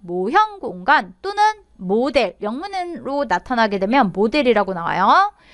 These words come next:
이 모델 공간에서 확대도를 넣는 방법에 대해서 알아봤고요.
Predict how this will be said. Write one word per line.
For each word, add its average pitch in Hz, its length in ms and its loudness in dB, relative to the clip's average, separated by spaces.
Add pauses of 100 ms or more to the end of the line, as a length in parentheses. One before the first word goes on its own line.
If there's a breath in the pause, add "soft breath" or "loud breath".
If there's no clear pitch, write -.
(200 soft breath)
이 302 80 -2
모델 254 540 2
공간에서 302 1000 2
확대도를 339 800 -2
넣는 220 580 0
방법에 269 800 2
대해서 196 640 2
알아봤고요. 190 800 -2